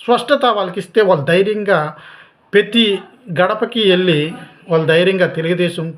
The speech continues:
పార్టీ, జనసేన పార్టీ గెలుపుకై వాళ్ళు ఎంతో పోరాటం చేస్తారు. కాబట్టి వాళ్ళని ఇప్పుడు సూపర్ సిక్స్ అనేసి పథకాలు చెప్పారు. సూపర్ సిక్స్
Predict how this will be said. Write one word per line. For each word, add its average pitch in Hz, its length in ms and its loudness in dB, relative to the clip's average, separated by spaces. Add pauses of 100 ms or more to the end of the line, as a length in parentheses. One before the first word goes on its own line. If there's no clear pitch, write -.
పార్టీ, 147 440 -4 (600)
జనసేన 170 680 -2
పార్టీ 156 280 -2 (160)
గెలుపుకై 160 540 -4 (1300)
వాళ్ళు 180 220 2 (720)
ఎంతో 196 200 2 (160)
పోరాటం 165 380 2 (120)
చేస్తారు. 135 420 -8 (420)
కాబట్టి 196 580 0 (600)
వాళ్ళని 208 580 0 (1300)
ఇప్పుడు 214 280 4 (1000)
సూపర్ 254 280 2
సిక్స్ - 320 -4 (520)
అనేసి 220 260 0
పథకాలు 190 520 0
చెప్పారు. 151 400 -6
సూపర్ 233 460 0
సిక్స్ 247 200 -2